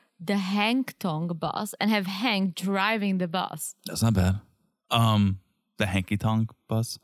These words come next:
Speaker 2: Um, we did a, we did a party <laughs> bus for one of my friend's bachelor parties.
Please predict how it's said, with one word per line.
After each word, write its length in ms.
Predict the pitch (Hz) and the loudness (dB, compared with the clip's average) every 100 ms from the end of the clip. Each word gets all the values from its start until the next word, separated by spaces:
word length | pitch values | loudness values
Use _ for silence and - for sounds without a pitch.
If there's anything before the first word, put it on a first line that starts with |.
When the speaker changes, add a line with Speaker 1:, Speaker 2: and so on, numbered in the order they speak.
| - - | -14 0
Speaker 2:
Um, 300 | 120 113 110 | 2 4 4
we 240 | 110 135 | 4 4
did 180 | 151 147 | 4 4
a, 480 | 127 107 98 85 - - | 4 4 2 -2 -6 -2
we 160 | 104 | -2
did 160 | 113 117 | 2 2
a 80 | 98 | 2
party 420 | - - 90 98 | -2 -2 2 2
<laughs> 120 | 98 | 2
bus 340 | - 87 - - | 2 2 0 0
for 100 | 113 | 2
one 180 | 120 113 | 4 4
of 60 | |
my 120 | 107 | 4
friend's 360 | 104 110 107 101 | 2 2 2 2
bachelor 420 | 101 104 110 123 | 2 2 2 0
parties. 380 | 117 131 139 147 | 0 0 0 -2